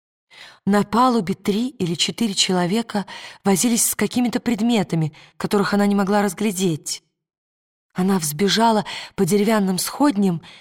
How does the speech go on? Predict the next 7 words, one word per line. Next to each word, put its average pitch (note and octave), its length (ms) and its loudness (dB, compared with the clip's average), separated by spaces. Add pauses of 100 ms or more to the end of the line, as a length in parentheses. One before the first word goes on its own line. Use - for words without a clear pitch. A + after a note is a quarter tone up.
(100)
впереди A3 420 0
Фардера G#3 440 2
Корома G3+ 480 0 (240)
и G#3 100 -2
возбуждённо A#3 800 -2
огляделась. G3 920 -2 (720)
Пантелеймон F3+ 720 0